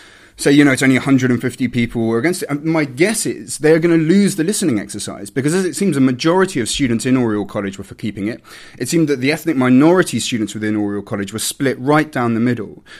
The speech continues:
That seemed like an interesting debate for people to have. It seemed like one that was probably gonna end up with the statue staying anyway. The worst possible thing we can do to people who have done no vandalism, who have expressed their commitment to free debate,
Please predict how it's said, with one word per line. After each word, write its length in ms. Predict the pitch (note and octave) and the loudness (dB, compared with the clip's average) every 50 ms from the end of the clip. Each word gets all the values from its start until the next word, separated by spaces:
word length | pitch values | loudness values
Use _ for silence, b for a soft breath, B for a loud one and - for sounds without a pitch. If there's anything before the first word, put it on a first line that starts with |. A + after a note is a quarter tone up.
| B - | B -2
That 180 | G3+ F#3+ G3 | -2 -2 -2
seemed 280 | - - - A3 A3 F3 | -4 -2 0 0 2 2
like 140 | C#3+ C3 - | 0 0 -2
an 140 | C3 A#2+ | -4 -2
interesting 560 | - F#3 G3 G3 D3+ - - B2+ B2 A#2+ A#2+ A2+ | 0 -2 -2 -2 -4 -6 -4 -4 -2 -2 -2 -4
debate 320 | B2+ G#2 B2 A#2 G#2+ - | -2 -2 0 0 0 -2
for 100 | - G#2 | -8 -8
people 240 | G2+ A#2 - A2 F#2 | -8 -8 -6 -6 -8
to 80 | F#2+ | -10
have. 400 | F#2 G#2+ G2 F#2+ E2 - D3 - | -8 -10 -10 -10 -10 -14 -14 -10
It 160 | - D#3 C3 - | -10 -8 -2 0
seemed 180 | E3+ E3 D#3 | 2 4 4
like 140 | D3 D3 - | 4 2 2
one 160 | C#3+ D#3+ F3+ | 2 2 2
that 80 | F3+ D#3 | 2 0
was 100 | D3 - | -2 -2
probably 260 | - G3+ G3+ G#3+ E3+ | 0 0 0 0 2
gonna 200 | C#3+ C#3+ C3+ B2+ | 2 2 2 4
end 160 | B2+ B2+ B2 | 4 4 2
up 100 | B2 A#2 | 2 -2
with 120 | A2+ A2+ A2 | -4 -6 -6
the 80 | A2+ | -6
statue 340 | - - C3 A2+ - - A#2 | -4 -4 -4 -6 -4 -6 -8
staying 320 | - - C3 A#2 A2+ A2 | -8 -6 -6 -4 -4 -2
anyway. 460 | A#2 A#2+ B2+ G#2+ F#2 - F#2+ - - B B B B B B | -2 0 -2 -2 -4 -6 -12 -18 -20 B B B B B B
The 100 | - E3 | -2 2
worst 420 | F3 G3+ G#3 G#3 G3+ - - _ - | 2 2 2 0 -4 -6 -10 _ -18
possible 540 | - - A3+ A#3 - A#3 A3+ F3+ G3 F3 | -10 -8 -6 -4 0 0 0 0 0 -2
thing 220 | - - E3 E3 D#3 | -2 -2 0 2 2
we 120 | D3 C#3 | 2 0
can 200 | C3+ - A#2+ G#2+ | -2 -2 -4 -2
do 440 | G#2 B2 B2+ A#2 G2+ - - - - B B B B B _ | -2 -2 -4 -4 -6 -10 -16 -20 -20 B B B B B _
to 80 | - C#3+ | -2 -2
people 240 | D3+ B2+ - A#2+ | 0 0 2 0
who 100 | C3 C#3 | 2 0
have 160 | C3 A#2 A#2 A#2+ | 0 -2 0 2
done 240 | E3 F3 G3 F#3+ | 4 4 6 6
no 160 | E3+ D3 A#2+ G2+ | 6 4 2 2
vandalism, 640 | A#2 G#2 G2 F#2+ F#2+ F#2 F2+ F2 - - - E2+ | -2 -4 -4 -4 -4 -6 -10 -12 -12 -12 -12 -10
who 160 | F#2+ A#2+ B2+ B2 | -6 -6 -6 -6
have 340 | - - - F3+ F#3+ F3+ | -8 -8 -2 0 0 0
expressed 480 | F3+ - - - - - A#2 A2 - - | 0 -4 -6 -6 -4 -4 -4 -6 -6 -8
their 80 | - G#2 | -10 -6
commitment 380 | - A2+ A2 G#2 G#2 G2+ - | -4 -4 -4 -4 -6 -8 -12
to 40 | - | -12
free 180 | - A2 G#2 G2+ | -8 -6 -6 -6
debate, 420 | F#2+ G2 B2+ C3 A2+ F#2 - | -4 -4 -4 -4 -4 -6 -10